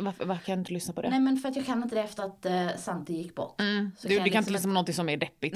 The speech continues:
Speaker 2: Nej,
Speaker 1: överhuvudtaget. I
Speaker 2: nej.
Speaker 1: närheten, nej, jag fattar.
Speaker 2: Och det är inte, inte för att den hipstermusiken, fan, vad, vad ska jag kalla det för? Ja, skitsamma, ni fattar.
Speaker 1: Ja, men du behöver ha någonting peppigt.
Speaker 2: Jag måste ha något peppigt.
Speaker 1: Ja.
Speaker 2: Inte för att det är nödvändigtvis alltid är deppigt det jag lyssnar på, men jag, det är så mycket minnen runt det.
Speaker 1: Ja, ja, ja.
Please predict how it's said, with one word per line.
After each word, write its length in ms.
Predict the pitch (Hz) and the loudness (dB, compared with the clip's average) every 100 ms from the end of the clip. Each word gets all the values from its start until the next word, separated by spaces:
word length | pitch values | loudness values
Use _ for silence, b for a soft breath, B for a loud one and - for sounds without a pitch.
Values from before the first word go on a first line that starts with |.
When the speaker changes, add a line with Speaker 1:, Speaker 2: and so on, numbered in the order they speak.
| 208 | 0
Speaker 2:
Nej, 20 | |
Speaker 1:
överhuvudtaget. 520 | 160 160 - 147 151 - | 2 4 2 2 -2 0
I 140 | 175 | 2
Speaker 2:
nej. 100 | 170 | 4
Speaker 1:
närheten, 380 | 165 147 147 160 | 4 2 0 0
nej, 200 | 175 165 | 2 0
jag 100 | - | -4
fattar. 160 | - - | -6 0
Speaker 2:
Och 60 | 226 | 2
det 80 | 254 | 2
är 40 | |
inte, 200 | 285 - | 2 2
inte 160 | 294 - | 0 0
för 80 | 175 | 0
att 80 | |
den 120 | 262 262 | 0 0
hipstermusiken, 880 | 277 - 190 196 - 220 - 180 185 | 0 -4 -6 -6 -4 -4 -2 -4 -2
fan, 200 | 190 185 | -4 -2
vad, 120 | 190 | -4
vad 100 | 208 | -6
ska 100 | 220 | -8
jag 100 | 196 | -8
kalla 220 | 220 190 | -6 -4
det 80 | 147 | -4
för? 120 | 151 | -2
Ja, 180 | 175 180 | 0 0
skitsamma, 500 | - - 147 117 165 | -2 -4 -4 -2 -4
ni 100 | 180 | -4
fattar. 300 | 175 165 - | -4 -6 -6
Speaker 1:
Ja, 80 | 98 - | -6 2
men 100 | 220 | 6
du 60 | |
behöver 160 | 233 247 | 8 8
ha 80 | 254 | 8
någonting 220 | 220 202 | 4 0
peppigt. 500 | 240 - - - 240 | -2 -6 -2 2 2
Speaker 2:
Jag 100 | 220 | 2
måste 200 | 220 240 | 0 0
ha 60 | 196 | -4
något 100 | 185 | -2
peppigt. 440 | 220 - - - | -6 -2 -6 0
Speaker 1:
Ja. 60 | 165 165 | 2 4
Speaker 2:
Inte 120 | 170 | 2
för 220 | 175 240 | 0 0
att 80 | 214 | -2
det 100 | 190 | -2
är 60 | 196 | -4
nödvändigtvis 680 | 196 180 170 170 180 170 - | -2 -2 -2 -2 -2 -2 -4
alltid 340 | 160 160 170 | -4 -4 -4
är 100 | 147 | -4
deppigt 380 | 190 190 - 151 | -4 -6 -4 -2
det 60 | |
jag 80 | 190 | 0
lyssnar 240 | 165 - - | -2 -4 -4
på, 220 | - - | -4 -4
men 300 | 170 170 165 | -4 -2 -2
jag, 340 | 170 160 151 151 - _ _ _ | -2 0 0 -4 -8 _ _ _
det 80 | 180 | -4
är 60 | |
så 120 | 180 180 | -2 -2
mycket 240 | 185 165 | -2 -4
minnen 520 | 170 190 139 95 151 165 | -4 -2 -2 -2 -4 -4
runt 440 | 170 135 131 - | -2 -2 -4 2
det. 60 | 185 | 8
Speaker 1:
Ja, 360 | 202 202 202 - | 10 10 8 6
ja, 140 | 170 | 2
ja. 220 | 139 139 | 2 0